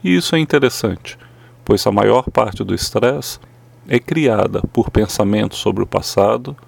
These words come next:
ou pensamentos sobre o futuro, antecipando a ansiedade, fracasso e por aí vai.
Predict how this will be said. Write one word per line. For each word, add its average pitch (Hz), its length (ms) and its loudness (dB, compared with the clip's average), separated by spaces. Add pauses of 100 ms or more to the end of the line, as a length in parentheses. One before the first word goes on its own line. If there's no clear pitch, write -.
(320)
ou 135 160 4
pensamentos 127 840 -2 (200)
sobre 127 280 -2
o - 20 -12
futuro, 143 500 0 (760)
antecipando 127 840 2
a 104 60 2
ansiedade, 107 920 0 (160)
fracasso 101 840 -2 (400)
e 104 80 -8
por 107 220 0
aí 95 200 0
vai. 101 300 -6